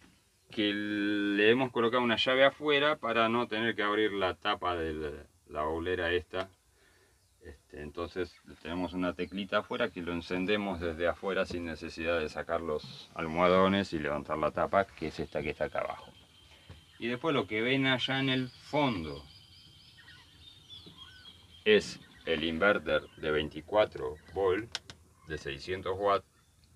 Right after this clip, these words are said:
y el cargador automático que lo leen ahí, que es marca Enertic, de veinte amperes, que mantiene las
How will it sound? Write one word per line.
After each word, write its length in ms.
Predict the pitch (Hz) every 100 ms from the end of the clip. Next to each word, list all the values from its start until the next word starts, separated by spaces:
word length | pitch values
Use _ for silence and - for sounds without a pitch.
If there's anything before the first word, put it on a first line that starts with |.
| _ _ _ - -
y 320 | 123 139 165
el 160 | - 107
cargador 480 | 104 98 101 107 110
automático 600 | 104 107 110 113 117 95
que 80 | 76
lo 160 | 80
leen 300 | 87 95 95
ahí, 380 | 98 101 101 120 - _
que 160 | 90 85
es 160 | -
marca 380 | 71 87 80 87
Enertic, 520 | 82 78 76 71 69 - _ _ _ _ _
de 160 | 82
veinte 300 | 82 90 85
amperes, 400 | 85 76 69 62 - _ _ _ _ - - _ _ _ _ _
que 120 | 104
mantiene 480 | 101 101 104 123 117
las 760 | 101 95 92 - - - -